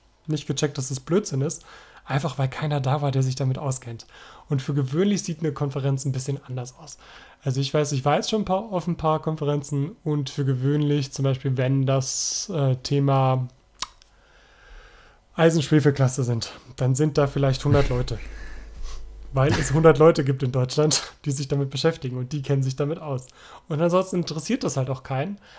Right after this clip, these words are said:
Speaker 1: aber die Leute, die es interessiert, kennen sich damit aus.
Speaker 2: Ja, richtig.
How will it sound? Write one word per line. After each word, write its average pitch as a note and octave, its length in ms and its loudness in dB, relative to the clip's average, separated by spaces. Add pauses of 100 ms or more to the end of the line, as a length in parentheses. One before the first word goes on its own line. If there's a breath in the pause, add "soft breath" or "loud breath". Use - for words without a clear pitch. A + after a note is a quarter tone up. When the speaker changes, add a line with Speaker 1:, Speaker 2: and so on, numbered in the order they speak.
Speaker 1:
aber C#3 160 0
die C3+ 140 2
Leute, C#3 280 0
die D#3 260 0
es - 120 0
interessiert, D3 440 -4 (380)
kennen C3 200 0
sich A#2+ 100 -8
damit C#3+ 260 -4
aus. B2 320 -10 (600 loud breath)
Speaker 2:
Ja, F#2+ 320 2 (640)
richtig. - 420 -2